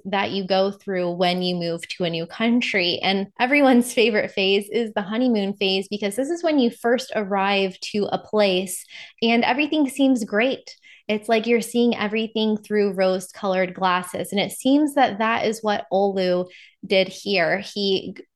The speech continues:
got to Bali, he saw how beautiful it was, how nice the people were, how low the cost of living was compared to what he was spending in the U S.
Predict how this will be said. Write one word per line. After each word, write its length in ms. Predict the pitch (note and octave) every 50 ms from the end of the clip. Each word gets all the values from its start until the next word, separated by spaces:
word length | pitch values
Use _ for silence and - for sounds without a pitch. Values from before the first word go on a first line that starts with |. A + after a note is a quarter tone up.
| _ -
got 280 | G#3 A#3+ A#3+ B3+ - -
to 60 | B3+
Bali, 420 | G3+ G#3+ G#3 G#3 G#3 G#3 G#3 G#3
he 220 | G3+ - G#3 G3+ G#3
saw 480 | G3+ - - F#3+ F#3+ F#3+ F#3 F#3 F#3+
how 200 | G3 - G#3 G3
beautiful 580 | F#3+ F#3+ - A3 A#3+ B3 A#3+ B3 A#3+ - A#3 A#3
it 160 | A3 G#3+ -
was, 320 | G#3 G#3+ G#3 G3+ G#3 G3+ G3+
how 160 | - G#3+ G3
nice 300 | G3 G3 F#3 G3+ G3+ -
the 120 | - G#3+ -
people 480 | - - B3+ B3+ B3 B3+ A#3+ A#3 A#3 G#3+
were, 400 | A3 A3 G#3+ G#3+ G#3+ G#3+ G#3 G#3+ - - - -
how 220 | - - A#3 A3+ A3 A3
low 380 | G#3+ G3+ G3+ F#3+ G3+ G#3 G#3+
the 100 | G#3 A3
cost 400 | A3 - - G#3+ G3+ G3+ - -
of 120 | G#3 F#3+ F#3
living 260 | F#3 F#3+ G3 G3+ G3
was 340 | G3 G3+ G3 G3 G3 G3 -
compared 540 | - G#3+ G#3 G3+ E3 F#3+ F#3 F3+ F#3 F#3 F#3
to 160 | - - G#3
what 240 | G3+ F#3 F#3 F3+ F#3+
he 120 | - G3 F#3+
was 200 | F#3+ F#3 F#3 -
spending 460 | - F#3+ F#3 F3+ F3+ F#3+ F#3 F#3 -
in 180 | - F#3+ F#3+
the 80 | F3 F#3
U 220 | F3 F3 F3+ F3
S. 340 | F3 F3 F#3 A#3+ D4 D4 -